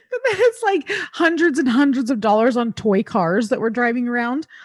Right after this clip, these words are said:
I don't say a word. I'm just like, "Cool, this is fun. Let's do this." You never do anything for yourself, babe. And then, like, I do something and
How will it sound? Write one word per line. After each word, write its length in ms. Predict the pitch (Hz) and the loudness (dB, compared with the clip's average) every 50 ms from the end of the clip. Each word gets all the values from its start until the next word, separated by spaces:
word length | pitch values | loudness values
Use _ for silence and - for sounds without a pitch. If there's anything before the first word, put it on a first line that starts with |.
| - _ - | -12 _ 0
I 100 | 226 240 | 0 2
don't 140 | 240 277 269 | 2 2 0
say 140 | 202 - 247 | 2 4 4
a 80 | 220 214 | 4 4
word. 440 | 196 180 175 185 170 165 185 233 233 - | 2 2 2 2 4 4 2 0 0 -2
I'm 100 | 262 262 | -4 -4
just 140 | 285 302 - | -4 -6 -6
like, 180 | 349 330 269 | -8 -8 -8
"Cool, 260 | - - 453 494 453 320 | -6 -2 0 0 0 0
this 200 | 311 330 - - | 0 -2 -4 -6
is 160 | 339 - - | -10 -10 -10
fun. 320 | - - 381 330 247 214 208 | -4 -2 0 0 0 0 0
Let's 260 | 214 233 220 - - | -2 -4 -4 -6 -8
do 200 | - 294 302 285 | -4 -4 -2 -2
this." 360 | 220 175 156 208 233 - - - - - - - - - | -2 -4 -4 -6 -10 -10 -18 -20 -20 -20 -20 -20 -16 -8
You 160 | - 262 294 302 | -2 -2 0 0
never 260 | 311 320 311 330 330 | 0 -2 0 -2 -2
do 140 | 240 285 277 | -2 -2 -2
anything 460 | - 311 339 370 381 359 381 370 349 | 0 0 0 0 -2 -4 -4 -4 -4
for 80 | 294 330 | -2 -2
yourself, 560 | 320 302 294 240 - - 277 269 269 - _ - | -2 -2 -4 -4 -4 -4 -4 -4 -4 -6 _ -8
babe. 280 | 175 160 156 180 226 - - - - - - - - - | -6 -6 -4 -6 -8 -10 -14 -20 -20 -20 -20 -14 -8 -4
And 80 | 247 240 | -2 -2
then, 140 | 226 214 | -2 -2
like, 180 | 208 196 202 196 | -4 -6 -6 -4
I 260 | 208 202 180 180 190 185 | -2 -2 -2 -2 -2 -4
do 240 | 180 196 - 208 208 | -6 -8 -10 -8 -8
something 480 | 185 - 160 180 175 196 190 196 202 | -6 -8 -8 -8 -6 -8 -8 -8 -8
and 200 | 180 156 160 185 | -10 -10 -12 -12